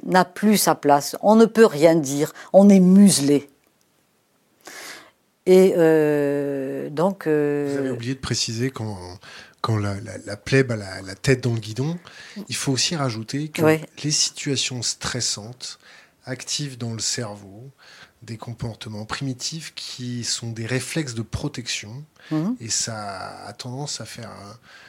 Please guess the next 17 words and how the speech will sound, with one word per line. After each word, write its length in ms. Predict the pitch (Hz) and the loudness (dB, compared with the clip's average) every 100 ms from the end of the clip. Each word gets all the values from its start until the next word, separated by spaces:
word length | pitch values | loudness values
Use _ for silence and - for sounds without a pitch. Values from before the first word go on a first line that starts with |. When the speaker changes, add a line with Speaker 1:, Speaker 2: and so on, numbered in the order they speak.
| _ _ | _ _
Speaker 2:
rendre 140 | 127 120 | -10 -8
les 80 | |
gens 140 | 113 120 | -6 -8
stressés 400 | - 127 - 160 | -8 -10 -10 -8
et 40 | |
ça 140 | 151 123 | -10 -10
les 140 | 120 | -10
empêche 240 | 120 135 | -8 -10
de, 160 | 127 120 | -8 -10
de 100 | 117 | -10
réfléchir 540 | 113 113 123 - 131 | -12 -12 -8 -8 -8
correctement. 500 | - 113 107 - 98 101 110 - _ | -12 -16 -14 -18 -18 -20 -20 -20 _
Speaker 1:
Mhm. 520 | 156 156 165 160 156 220 _ _ _ _ _ _ _ _ | 0 0 0 -2 -4 -6 _ _ _ _ _ _ _ _
Speaker 2:
Je 100 | - | -10
vous 80 | 117 | -8
laisse 140 | 113 | -6
continuer 440 | - 107 104 107 | -6 -8 -6 -6